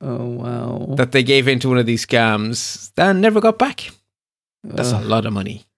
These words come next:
Speaker 2: So, yeah.
Speaker 1: So on, on the news, I don't have a link to this, but on the news, they did an article about crypto scamming in, uh, dating apps. So the way it
Speaker 2: Wow.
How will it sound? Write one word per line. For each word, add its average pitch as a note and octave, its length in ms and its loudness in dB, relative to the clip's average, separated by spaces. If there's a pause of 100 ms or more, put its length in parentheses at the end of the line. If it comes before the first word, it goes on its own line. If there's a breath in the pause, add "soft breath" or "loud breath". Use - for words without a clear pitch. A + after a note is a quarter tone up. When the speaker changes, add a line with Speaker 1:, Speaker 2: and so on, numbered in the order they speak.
(200)
Speaker 2:
So, - 160 -12
yeah. G3+ 160 -4
Speaker 1:
So G#3 240 0
on, G#3+ 340 2
on G3 140 4
the F#3+ 80 6
news, F#3 500 4
I C#3+ 220 4
don't D#3+ 160 4
have C#3+ 140 2
a C3+ 40 4
link D3+ 240 0
to C3+ 120 2
this, B2+ 220 2
but B2 140 -2
on B2+ 140 4
the C3+ 60 4
news, D#3 260 2
they B2+ 180 4
did C3+ 240 2
an C3 140 4
article C3 400 4
about A#2+ 560 4
crypto F3 320 2
scamming C#3 800 2
in, B2 580 4 (140)
uh, A#2 300 4 (500)
dating E3 380 4
apps. - 520 -4 (800)
So C3 160 2
the C3 120 4
way E3+ 160 4
it G#3 60 6
Speaker 2:
Wow. C#3+ 120 4